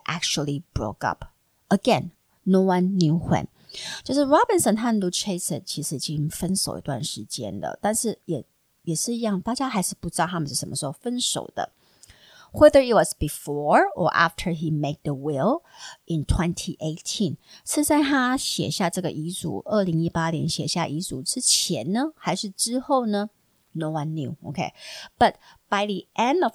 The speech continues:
twenty eighteen, Robinson was spending more time with his family.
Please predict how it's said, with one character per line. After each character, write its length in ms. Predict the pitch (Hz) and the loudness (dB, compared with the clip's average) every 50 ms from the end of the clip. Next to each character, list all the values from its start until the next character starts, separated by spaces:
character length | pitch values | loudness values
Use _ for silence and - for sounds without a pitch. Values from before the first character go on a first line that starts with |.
| _ | _
twenty 560 | - - - 208 185 185 196 190 - 180 - - - | -2 0 2 2 2 2 0 -2 -4 -6 -8 -4 -4
eighteen, 480 | 175 165 175 - - - 196 139 - - _ _ _ _ _ - - _ _ _ _ _ _ _ _ - | -4 -4 -4 -6 -2 0 0 0 0 -4 _ _ _ _ _ -20 -20 _ _ _ _ _ _ _ _ 2
Robinson 600 | 185 208 262 359 403 349 277 240 - 185 143 139 | 4 6 6 6 4 4 2 2 2 0 0 0
was 140 | 135 - - | 0 -2 -2
spending 540 | - - - - 156 147 160 165 175 170 170 | -2 -4 -4 -2 -2 0 0 0 0 0 0
more 220 | 175 180 180 180 | 0 0 -2 -2
time 360 | - - - - 233 240 247 | -4 -8 -8 -6 -4 -2 0
with 160 | 214 196 - | 0 0 0
his 180 | - 180 - - | 0 -2 -4 -2
family. 540 | - 220 226 254 254 226 175 - 90 - | 0 0 2 2 4 2 2 0 -2 -4